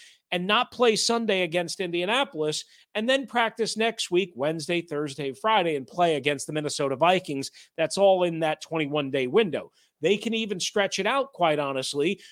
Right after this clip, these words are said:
to the Philadelphia game, Monday Night Football, which would be a couple of weeks from now and would be the one-year exact anniversary mark of the injury.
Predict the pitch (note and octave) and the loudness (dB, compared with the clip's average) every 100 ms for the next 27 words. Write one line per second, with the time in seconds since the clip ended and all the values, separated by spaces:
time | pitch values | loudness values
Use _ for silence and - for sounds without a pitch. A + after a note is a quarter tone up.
0 | _ - B3 G3 F#3 F3+ F3 F#3+ G3+ A#3+ | _ -4 2 4 4 0 0 0 2 0
1 | C4+ A3+ E3+ C3+ C3 A#2+ C#3+ C#3+ D3+ D#3+ | 0 0 -2 0 -4 -2 -2 0 0 0
2 | F3+ - C4 C4+ F3+ G#2 - - - _ | -4 2 2 4 2 0 -2 -16 -20 _
3 | - F3+ - F3 F3 E3+ D3 - B2+ F3+ | 2 2 4 4 6 4 0 -12 -2 2
4 | E3+ D#3+ D3 B2+ - _ _ _ B2 B2+ | 2 2 -2 -6 -12 _ _ _ -8 0
5 | G3+ G3+ G#3 D4 - G#3+ D#3 C3+ B2+ D3 | 2 4 2 2 0 0 0 -2 -2 -2
6 | F3 E3 F3+ D3+ F#3+ F3+ D3+ C#3 C3+ F3+ | -2 2 2 2 0 0 0 -2 -2 0
7 | C4 D4 B3+ A#3+ A3 E3 D3 F3+ F#3 - | 2 0 0 4 4 2 0 2 0 -4
8 | _ F3+ F3+ D#3 G3+ G3+ - D3 C3+ C3 | _ 0 0 2 2 0 -2 -4 -2 -2
9 | C3 - G3+ G#3 G3 F#3 G3+ A#3 B3+ D#3 | -4 -4 6 8 8 2 0 2 2 -4
10 | A#2 E2+ | -8 -12